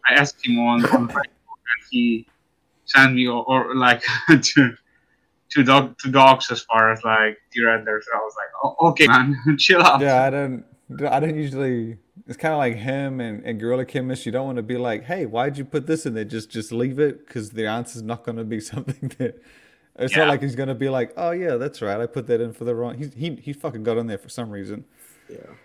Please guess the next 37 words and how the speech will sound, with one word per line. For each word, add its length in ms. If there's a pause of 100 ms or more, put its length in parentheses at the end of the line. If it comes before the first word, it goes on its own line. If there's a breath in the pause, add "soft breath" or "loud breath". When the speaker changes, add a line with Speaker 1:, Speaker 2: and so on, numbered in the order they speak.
(480)
Speaker 1:
Yeah, 180
but, 300
but 100
I 100
just 280
look 160
at 120
this 120
formula. 600
It's 140
just 220
like 200 (280)
Speaker 2:
Yeah, 140
Speaker 1:
fucking 120
Speaker 2:
dude. 200
Speaker 1:
dope. 80 (840)
Speaker 2:
Not 180
many 120
Speaker 3:
That's 80
Speaker 2:
brands 260
take 240
this 160
kinda 420 (720)
Speaker 1:
It 100
is 160
just 220
Speaker 2:
approach. 140
Speaker 1:
fucking 160 (260)
crazy. 360 (840)
Speaker 2:
I 40
would 220
be 100
intrigued 400
by 120
the 100
price, 420
though. 260